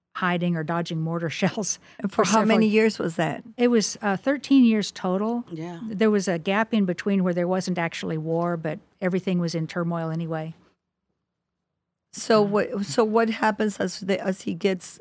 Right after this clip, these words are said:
Speaker 2: uh, through the war and he decides to start his ministry? Where,
Speaker 1: Mm-hmm.
Speaker 2: where do we go from there?
Speaker 1: He was assigned to, to move to a church in the city of Buchanan, or one of the villages at the edge of Buchanan.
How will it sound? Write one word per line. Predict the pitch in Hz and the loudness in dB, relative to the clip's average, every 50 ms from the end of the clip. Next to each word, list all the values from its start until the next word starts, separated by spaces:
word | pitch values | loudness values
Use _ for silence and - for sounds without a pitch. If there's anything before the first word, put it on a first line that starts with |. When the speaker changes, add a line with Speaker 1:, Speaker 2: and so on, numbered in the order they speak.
| - - | -14 -16
Speaker 2:
uh, | 220 - - 196 226 - | -16 -16 -18 -18 -18 -14
through | - - 180 | -8 -8 -6
the | 175 180 | -4 -4
war | 180 196 226 240 240 247 240 240 240 240 226 | 0 4 6 6 8 8 8 6 6 6 4
and | - - 175 170 - - - - _ _ _ | 4 2 -2 -2 -4 -6 -12 -20 _ _ _
he | - 202 | -4 -2
decides | 196 190 - - - 202 202 196 - - | -2 -2 -4 0 0 0 0 0 -2 -4
to | - 185 | -8 -8
start | - - - 190 190 - | -6 0 2 2 2 2
his | - 170 - - 202 | -2 -6 -6 -4 -2
ministry? | 202 214 214 214 202 - - 208 208 208 | 0 2 2 2 0 0 2 2 2 2
Where, | 208 202 - 202 196 196 190 190 | 2 0 -2 0 2 2 2 0
Speaker 1:
Mm-hmm. | - 208 | -2 -2
Speaker 2:
where | 202 208 | -2 0
do | 190 196 | 0 0
we | 190 180 180 | -2 -4 -4
go | - 180 180 180 | -4 -2 -4 -4
from | - - - 175 | -4 -6 -8 -6
there? | 175 170 170 175 170 - - | -6 -6 -6 -8 -8 -2 0
Speaker 1:
He | 277 285 | 2 2
was | 285 262 214 | 2 2 0
assigned | 220 202 - - 240 240 262 269 269 247 | -2 -4 -2 0 2 2 4 4 4 4
to, | - 208 180 180 - _ _ - | 2 0 -2 -2 -4 _ _ -2
to | - 220 | 2 4
move | 202 208 220 226 214 - | 4 6 6 4 2 0
to | - 220 202 185 | -2 0 2 2
a | 175 | 2
church | - - - 214 214 202 - 196 | 0 0 0 0 0 0 0 0
in | 185 175 | 0 0
the | 170 160 | 0 -2
city | - - - 208 190 196 | -4 -2 -2 0 0 2
of | 175 165 | 0 0
Buchanan, | 175 185 170 - - 190 190 202 208 214 214 220 - | -2 -6 -6 -4 -2 0 2 2 2 2 2 0 2
or | 190 185 | 2 2
one | 180 202 196 185 | 2 4 4 2
of | 170 | 2
the | 156 170 | 2 0
villages | 156 185 180 180 180 165 - 170 156 - | 0 2 2 2 2 0 0 -2 -4 -4
at | 170 156 - | -6 -6 -6
the | - 165 170 | -4 -6 -4
edge | 170 170 - | -4 -4 -6
of | 170 - | -8 -8
Buchanan. | - 170 - - 180 175 175 180 185 196 | -8 -8 -8 -6 -6 -4 -2 -2 -2 -4